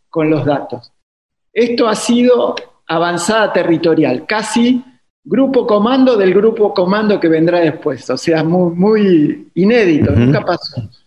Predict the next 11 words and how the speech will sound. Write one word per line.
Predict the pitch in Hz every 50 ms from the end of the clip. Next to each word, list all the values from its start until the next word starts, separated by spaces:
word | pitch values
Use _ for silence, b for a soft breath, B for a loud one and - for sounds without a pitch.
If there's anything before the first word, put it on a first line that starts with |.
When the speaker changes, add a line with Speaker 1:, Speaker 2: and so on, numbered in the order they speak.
| _ - -
Speaker 2:
Ujú. | 95 92 85 78 - - - _ _ -
Speaker 1:
Y, | 339 - 180 170 170 175 - - 165 170 170 180
y | 180 175
fue | - - 233 254
una | 247 240 240 233 226
primera | 226 202 202 208 233 240 226
experiencia | - - - 196 185 208 226 226 233 226 - - 208 190 - - -
enorme, | 160 165 180 220 240 233 214 214 190 190 185
muy | 185 185 196 196
linda, | 196 220 247 233 226 208 208 202 208 202 202 - -
eh, | - 147 143 139 135 131 127 -